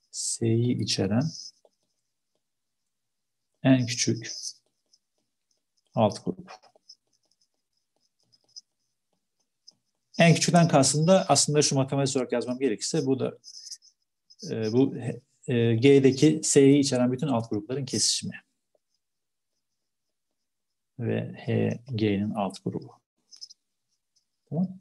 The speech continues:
Bu S'nin ürettiği alt grup. E, bir grubun içinde.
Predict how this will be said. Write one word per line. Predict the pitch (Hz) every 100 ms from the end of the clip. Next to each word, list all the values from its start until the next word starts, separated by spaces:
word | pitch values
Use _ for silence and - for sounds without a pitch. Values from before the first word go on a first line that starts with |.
| - 151
Bu | 147
S'nin | 165 147 151
ürettiği | 143 139 139 - 165
alt | 135 127 -
grup. | 92 - - _ _ - _ _ _ _ _ _ _ -
E, | 104 98 92 92 92 92 92
bir | 104 - 117
grubun | 113 101 98
içinde. | - - 101